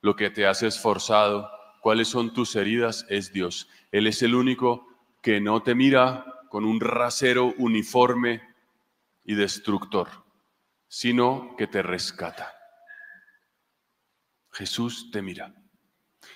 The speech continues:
Hemos venido aquí para que Jesús nos mire, nos levante, nos rescate. Y finalmente, para que nos enseñe a mirar, para que nos quite la mirada de juicio,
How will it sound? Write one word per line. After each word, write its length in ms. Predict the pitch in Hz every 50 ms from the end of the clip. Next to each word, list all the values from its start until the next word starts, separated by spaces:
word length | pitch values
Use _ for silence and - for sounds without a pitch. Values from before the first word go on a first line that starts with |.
| -
Hemos 280 | - 101 110 123 123 120
venido 920 | 123 120 107 110 117 131 143 139 143 151 147 - - - - - - - - _ _ _ _ _ _ _ -
aquí 600 | - 95 - - 147 170 156 - - - - _ _ _ _ _ _ _ _ _ -
para 220 | - 101 98 95
que 140 | - 110 98
Jesús 360 | 95 98 92 - 135 135 139
nos 220 | 147 143 123 104
mire, 580 | 113 127 131 117 95 82 - - - - - - _ _ - _ _ -
nos 220 | 98 98 98 95
levante, 600 | 101 98 95 101 107 113 113 101 - - 87 80 73 - - _ _ _ _ _ _ -
nos 220 | 95 101 95 92
rescate. 640 | - 95 87 - - - 107 92 - - 85 80 - _ _ _ _ -
Y 80 | 120
finalmente, 640 | - 135 131 135 139 143 147 147 135 110 - - - - - _ _ _ _ _ _ _ -
para 240 | 113 110 110 107
que 120 | - - 110
nos 240 | 107 104 101 - 110
enseñe 640 | 101 98 95 - 127 123 127 131 139 139 147 - -
a 100 | - 104
mirar, 300 | 101 98 92 87 80 82 - - - - _ _ _ _ _ _ _ _ _ _ _ _ _ _ _ _ _ _ _ _ _ _ _ _ _ _ _ _ _ _ _ _ -
para 200 | - 110 107 104
que 120 | - 113
nos 220 | 110 110 104 - -
quite 300 | - 131 135 - 151 147
la 120 | 143 139
mirada 420 | 127 120 113 107 113 113 117 120 120
de 120 | 117 110
juicio, 580 | - - - 120 113 107 - - - 90 82